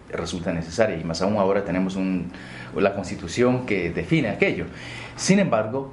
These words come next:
estamos absolutamente claros también de que el Ecuador no puede renunciar al uso responsable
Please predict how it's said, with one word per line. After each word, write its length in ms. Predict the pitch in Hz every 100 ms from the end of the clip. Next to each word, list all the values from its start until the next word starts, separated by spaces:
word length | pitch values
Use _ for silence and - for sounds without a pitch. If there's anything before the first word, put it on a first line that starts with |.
| -
estamos 380 | 104 - 135 135
absolutamente 640 | 107 95 113 120 127 123
claros 320 | - 113 123
también 480 | 170 123 104 147 - -
de 160 | 87
que 260 | 85 82 - -
el 100 | 87
Ecuador 420 | 85 90 123 - - - - - -
no 260 | 98 98
puede 400 | 123 127 131 139 -
renunciar 840 | 107 98 92 85 - 147 120 - - - - -
al 180 | 87 87
uso 200 | 101 135
responsable 640 | 131 - 82 95 98 98